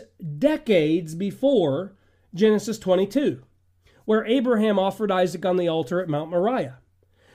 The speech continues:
Now, if we conclude that Abraham simply saying to God that he believed constituted faith that saves,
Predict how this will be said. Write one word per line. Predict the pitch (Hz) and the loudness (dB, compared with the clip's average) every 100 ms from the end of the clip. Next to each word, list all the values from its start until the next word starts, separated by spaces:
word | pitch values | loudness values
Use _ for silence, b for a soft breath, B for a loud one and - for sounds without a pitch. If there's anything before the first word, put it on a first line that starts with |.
| b | b
Now, | 214 190 | 0 0
if | - | 0
we | 277 349 | 2 2
conclude | 349 302 262 214 214 | 2 -2 4 6 6
that | 196 208 | 2 2
Abraham | 277 262 226 240 240 | 2 2 2 2 0
simply | 226 285 262 233 | -2 -2 0 -2
saying | - 269 269 | 4 4 6
to | 254 | 2
God | 185 170 185 | 0 0 0
that | 190 | 0
he | 202 | -2
believed | 220 202 254 285 269 - | 0 0 2 6 4 4
constituted | - 269 285 262 226 220 180 | 2 2 4 0 -2 -2 -2
faith | - 254 233 | 4 4 4
that | 208 | -4
saves, | - 269 247 143 151 196 - | -2 2 4 2 0 -6 -16